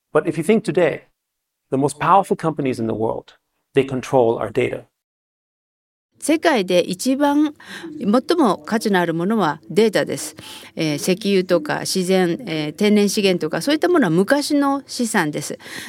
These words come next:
Speaker 2: えー、そしてこれは非常に貴重なものになっています。でも今日のことを考えてください。世界で一番力のある会社というのはデータをコントロールしています。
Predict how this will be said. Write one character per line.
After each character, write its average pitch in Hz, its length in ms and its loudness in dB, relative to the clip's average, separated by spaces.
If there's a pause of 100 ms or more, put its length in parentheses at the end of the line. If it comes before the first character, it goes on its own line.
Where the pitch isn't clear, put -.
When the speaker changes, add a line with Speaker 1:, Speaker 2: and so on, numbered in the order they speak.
(120)
Speaker 2:
え 190 80 -2
ー、 - 20 0
そ 202 120 0
し 196 60 -4
て 220 100 2
こ 202 100 0
れ 196 80 2
は 180 60 0
非 180 60 -6
常 190 140 2
に 254 80 0
貴 - 80 -4
重 254 140 2
な 254 100 2
も 254 120 2
の 233 100 2
に 175 60 2
な 156 80 2
っ - 20 -4
て 156 140 -6
い - 40 -4
ま 151 120 -10
す。 - 180 -14
で 247 120 2
も 285 120 2
今 381 200 2
日 285 180 -2
の 185 80 0
こ 170 100 0
と 156 100 -6
を 147 40 -6
考 170 240 -2
え 156 60 -4
て 135 100 -8
く 143 80 -8
だ 143 100 -8
さ 143 140 -4
い。 - 60 -6 (260)
世 285 160 0
界 254 160 2
で 160 80 2
一 208 280 0
番 285 200 4
力 247 360 2
の 202 140 2
あ 170 40 -2
る 165 120 -4
会 160 200 -4
社 156 140 -4
と 165 100 -6
い 160 100 0
う 156 40 -2
の 143 100 -6
は 143 120 -6
デ 233 220 2
ー - 20 -8
タ 175 160 0
を 151 40 -4
コ 190 140 -2
ン 190 60 -4
ト 202 80 -4
ロ 196 120 0
ー - 40 2
ル 160 60 -6
し - 80 -10
て 170 100 -2
い 156 60 -4
ま 147 100 -8
す。 - 160 -10